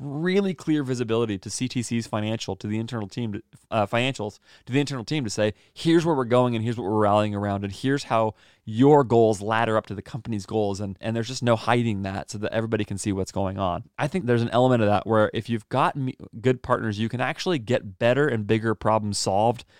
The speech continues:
in better ways by sharing information clearly, and then by, on the employee or, or agency side, like I said, listening carefully, thinking about how to solve the next most important problem next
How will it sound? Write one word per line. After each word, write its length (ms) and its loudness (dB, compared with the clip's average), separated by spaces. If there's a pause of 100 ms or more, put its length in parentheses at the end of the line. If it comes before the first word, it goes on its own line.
(120)
in 140 -4
better 240 4
ways 400 2
by 120 2
sharing 360 2
information 480 -6
clearly, 520 -2
and 140 -4
then 120 0
by, 280 0 (160)
on 160 -2
the 80 -4
employee 500 0
or, 240 -2
or 460 -4
agency 460 -2
side, 280 -4
like 120 -8
I 60 -8
said, 280 -2 (220)
listening 340 0
carefully, 580 -4 (320)
thinking 220 -6
about 140 0
how 100 0
to 80 -2
solve 300 -4
the 80 -6
next 480 -8
most 260 -2
important 420 -4
problem 300 -2
next 380 -4